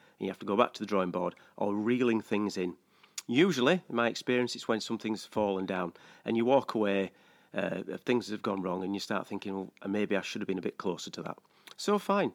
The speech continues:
next time be closer to it. See where you've gone wrong and try to improve. Now, there's also an empowerment in some of the other ways that we work,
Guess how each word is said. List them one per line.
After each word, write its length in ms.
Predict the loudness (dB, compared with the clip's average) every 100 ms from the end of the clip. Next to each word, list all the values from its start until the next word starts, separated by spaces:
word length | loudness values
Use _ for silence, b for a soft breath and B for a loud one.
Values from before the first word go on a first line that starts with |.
| -2
next 200 | -2 0
time 180 | 0 2
be 80 | 0
closer 360 | 0 -2 -2
to 160 | -6 -6
it. 120 | -6 b b b
See 260 | 0 4
where 100 | 4
you've 160 | 4 2
gone 220 | -2 -2
wrong 240 | -4 -8 -10 _ -12
and 100 | -4
try 200 | -2 -2
to 100 | -4
improve. 440 | -6 -8 -10 -12 _ _ _ _ _ _ _ _ _ _ _ _ _ _ -20 _
Now, 60 | -6
there's 140 | -2 0
also 320 | 0 2 2
an 160 | 0
empowerment 600 | -2 -4 -4 -6 -8 -12 -18 _ _
in 160 | -2 0
some 160 | -2
of 60 | -2
the 80 | -2
other 120 | -2
ways 300 | -2 -2 -4
that 80 | -8
we 100 | -6
work, 440 | -4 -4 -4 -10